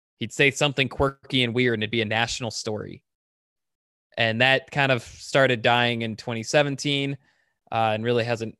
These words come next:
come back since. And then the on-field, uh, antics, I felt like he was pretty animated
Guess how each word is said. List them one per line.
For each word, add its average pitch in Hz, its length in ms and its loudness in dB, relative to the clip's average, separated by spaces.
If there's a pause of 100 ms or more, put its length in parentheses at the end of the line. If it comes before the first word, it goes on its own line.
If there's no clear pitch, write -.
(120)
come 120 180 -6
back 110 300 -4
since. - 800 -4 (640)
And 117 100 -4
then 120 140 0
the 120 120 -2
on-field, 143 840 2 (640)
uh, 117 320 -2
antics, 139 600 0 (140)
I 240 140 6
felt 330 180 6
like 185 120 4
he 196 100 4
was 151 100 4
pretty 151 320 0
animated 120 680 0